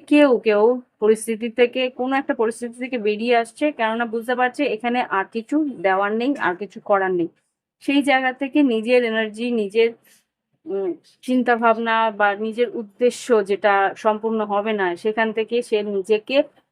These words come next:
সরিয়ে আনছে। এনার্জেটিক্যালিও সরাতে পারো, আমি আগেই বললাম, এনার্জি বারবার করে একই জিনিস বলছে। এবার দেখবো যে লাভ লাইফে কি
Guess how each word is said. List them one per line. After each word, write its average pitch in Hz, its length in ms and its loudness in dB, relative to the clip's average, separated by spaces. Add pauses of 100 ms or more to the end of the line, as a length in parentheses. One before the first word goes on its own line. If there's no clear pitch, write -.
(300)
সরিয়ে 285 400 4
আনছে। 170 220 -6 (140)
এনার্জেটিক্যালিও 277 800 0 (100)
সরাতে 262 380 -4
পারো, 285 140 -4 (120)
আমি 254 200 -4
আগেই 214 220 -4 (100)
বললাম, 170 260 -2 (220)
এনার্জি 202 300 -2 (160)
বারবার 196 340 2
করে 233 120 0 (140)
একই 202 240 -10
জিনিস 190 200 -2 (120)
বলছে। 160 240 0 (1300)
এবার 254 160 2 (100)
দেখবো 208 240 4 (1600)
যে 202 80 4 (140)
লাভ 214 120 6 (100)
লাইফে 214 320 2
কি 233 80 -6